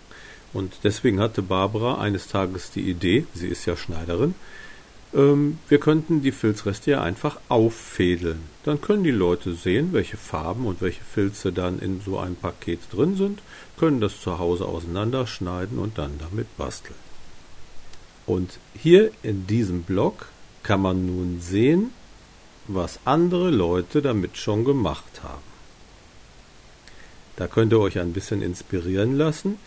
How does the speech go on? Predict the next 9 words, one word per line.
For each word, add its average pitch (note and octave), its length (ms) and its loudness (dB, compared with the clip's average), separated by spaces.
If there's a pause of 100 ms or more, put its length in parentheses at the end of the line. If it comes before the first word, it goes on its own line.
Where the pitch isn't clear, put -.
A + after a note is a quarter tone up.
(280)
aber D3 200 4
vielleicht F3 420 2
fällt F#3 280 2
euch F#3 200 2
ja F#3 80 2
auch F#3 200 0
selber F#3+ 420 4
was D#2+ 220 -4
ein. D#2+ 280 -8